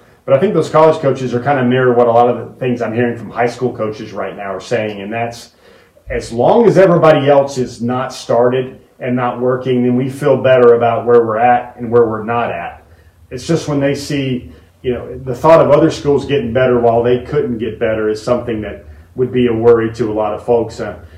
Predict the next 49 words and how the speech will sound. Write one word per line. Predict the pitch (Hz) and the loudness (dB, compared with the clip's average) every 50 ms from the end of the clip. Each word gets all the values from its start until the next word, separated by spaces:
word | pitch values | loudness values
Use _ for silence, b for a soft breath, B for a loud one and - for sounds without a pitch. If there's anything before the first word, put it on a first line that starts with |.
| B B | B B
I | B 131 | B 2
think, | 185 190 - - - - | 4 4 4 2 -4 -8
I | 139 143 143 | -6 -2 2
think | 165 160 143 | 2 2 2
the | 131 127 | 0 -4
Georgia | 113 110 123 123 135 143 - 127 120 | -2 2 2 2 2 2 0 -2 -4
Twitter | 123 120 127 135 135 135 123 | -2 -2 -2 -2 0 0 -2
account | - - 117 110 107 107 - - 113 | -2 -2 -4 -4 -4 -6 -8 -12 -18
established | 110 - - 127 120 120 120 123 120 - - | -12 -6 -2 0 0 0 0 0 -2 -2 -4
a | 120 110 | -6 -4
very | 104 123 120 123 127 120 | -2 0 2 2 2 2
good | 127 127 110 - | 0 0 2 2
baseline | 120 120 120 - - 123 117 113 110 | 2 2 2 2 -2 -2 -2 -2 -2
way | 113 113 110 | -4 -4 -6
of | 107 107 | -6 -6
thinking | - 131 123 107 107 110 107 101 | -4 -4 -4 -4 -4 -8 -8 -6
by | 104 104 104 | -6 -6 -6
saying, | - - - 107 107 101 98 95 - _ b b b b b b b b | -6 -6 -6 -6 -6 -8 -10 -12 -14 _ b b b b b b b b
you | b 127 | b 0
know, | 127 | 0
"This | 143 160 - - | 0 0 0 0
is | 165 135 | -2 0
not | 151 156 156 151 151 | 2 0 0 0 -2
the | 143 135 | -4 -6
time | - 139 135 131 123 - | -4 -4 -4 -4 -2 -2
to | - 120 117 110 | -2 -2 -2 -2
ad-, | 123 123 120 - 123 120 | -2 -4 -4 -4 -6 -8
attack | - - - 117 113 110 - - | -6 -4 -2 -2 -2 -4 -4 -8
the | 117 | -6
day | 107 120 117 110 110 107 | -2 -2 -2 -2 -4 -6
and | 107 107 110 | -6 -6 -6
winning | 117 117 117 113 | -6 -6 -4 -4
the | 113 113 | -6 -6
S | 113 113 113 - | -6 -8 -10 -8
E | 123 113 | -8 -10
C | 107 - - 123 110 110 107 104 | -8 -6 -6 -4 -4 -4 -6 -6
and | 107 | -4
getting | 113 120 117 120 113 | -4 -4 -4 -4 -4
better | 120 117 117 117 113 | -4 -2 -2 -4 -4
than | 110 110 107 | -6 -6 -8
Florida | 107 - 120 117 110 110 107 104 104 104 98 95 | -8 -6 -4 -2 -2 -2 -4 -4 -6 -8 -10 -10
and | 90 - b b b b b b b | -12 -14 b b b b b b b
getting | 131 135 123 | -4 -2 0
ready | 123 123 123 120 | 2 2 0 0
to | 117 117 | 0 -2
beat | 120 127 123 113 | -2 -2 -4 -4
Virginia | 113 104 107 117 117 113 107 | -8 -8 -6 -4 -4 -4 -4
right | 107 104 98 95 | -4 -4 -6 -8
now. | 101 98 95 92 87 - | -10 -12 -14 -14 -14 -16